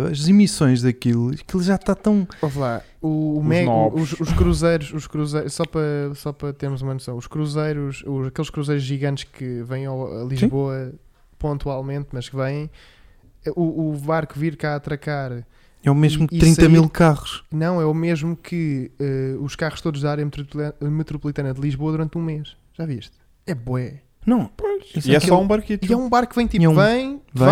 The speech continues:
Speaker 2: vá,
Speaker 1: para.
Speaker 2: vá, vou-me embora.
Speaker 1: Sim, eles contam,
Speaker 2: É
Speaker 1: eles
Speaker 2: bué.
Speaker 1: contam parados e ainda tucu, tucu, ali
Speaker 2: Ele
Speaker 1: ao
Speaker 2: tá sempre,
Speaker 1: ralentito,
Speaker 2: aquilo tá
Speaker 1: tucu,
Speaker 2: sempre a
Speaker 1: tucu, tucu,
Speaker 2: bombar.
Speaker 1: tucu, tucu,
Speaker 2: É.
Speaker 1: mas que deve ser uma
Speaker 3: Yeah.
Speaker 1: poluição brutal.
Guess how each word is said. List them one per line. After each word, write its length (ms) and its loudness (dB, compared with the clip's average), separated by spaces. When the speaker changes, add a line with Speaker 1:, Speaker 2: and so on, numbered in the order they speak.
Speaker 2:
vá, 120 4
Speaker 1:
para. 280 6
Speaker 2:
vá, 60 4
vou-me 140 2
embora. 360 0
Speaker 1:
Sim, 280 6
eles 160 4
contam, 280 4
Speaker 2:
É 180 2
Speaker 1:
eles 140 8
Speaker 2:
bué. 100 4
Speaker 1:
contam 200 6
parados 320 6
e 20 6
ainda 140 4
tucu, 260 0
tucu, 240 2
ali 100 6
Speaker 2:
Ele 80 6
Speaker 1:
ao 120 8
Speaker 2:
tá 100 8
sempre, 120 10
Speaker 1:
ralentito, 220 8
Speaker 2:
aquilo 160 6
tá 100 4
Speaker 1:
tucu, 80 4
Speaker 2:
sempre 120 4
a 40 4
Speaker 1:
tucu, 100 4
tucu, 80 4
Speaker 2:
bombar. 160 6
Speaker 1:
tucu, 200 2
tucu, 300 -2
Speaker 2:
É. 120 -6
Speaker 1:
mas 200 4
que 140 -10
deve 240 4
ser 260 4
uma 180 4
Speaker 3:
Yeah. 180 6
Speaker 1:
poluição 440 2
brutal. 360 0